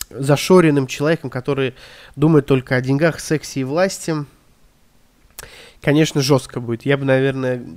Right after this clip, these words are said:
загрустил из-за этого, но по факту, не имея цели, не имея цели, ты скатываешься в какие-то довольно реально плотские утехи. Что меня интересует, кроме вот на данный момент, да,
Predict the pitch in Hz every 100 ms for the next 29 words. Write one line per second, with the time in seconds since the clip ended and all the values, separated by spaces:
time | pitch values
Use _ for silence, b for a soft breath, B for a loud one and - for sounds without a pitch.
0 | 131 135 143 143 135 - 127 110 113 104
1 | 98 113 120 139 151 143 139 - - B
2 | B B B 143 131 196 208 147 143 151
3 | 165 160 139 - - 220 233 208 196 -
4 | 135 139 139 135 - 143 131 120 - 175
5 | 185 170 B B B B B - - -
6 | 180 - 165 156 - 147 - 135 175 160
7 | 160 151 143 131 139 151 156 147 180 160
8 | - 143 165 - - 165 143 - 151 -
9 | 131 - 185 190 175 160 151 143 131 -
10 | 202 - - B B B B - 151 156
11 | 151 113 135 135 135 131 117 113 123 165
12 | 175 127 127 139